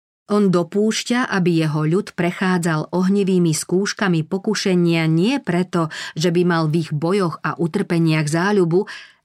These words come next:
ale preto, že to potrebujú pre svoje konečné víťazstvo.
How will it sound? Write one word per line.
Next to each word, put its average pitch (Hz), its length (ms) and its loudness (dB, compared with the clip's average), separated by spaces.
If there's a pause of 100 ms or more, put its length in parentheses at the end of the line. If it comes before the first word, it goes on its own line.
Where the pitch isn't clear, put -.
(120)
ale 175 240 0
preto, 240 480 -2
že 190 160 -4
to 151 160 -6
potrebujú 196 640 0
pre 170 160 -2
svoje 165 400 -2
konečné 190 640 0
víťazstvo. 160 800 -2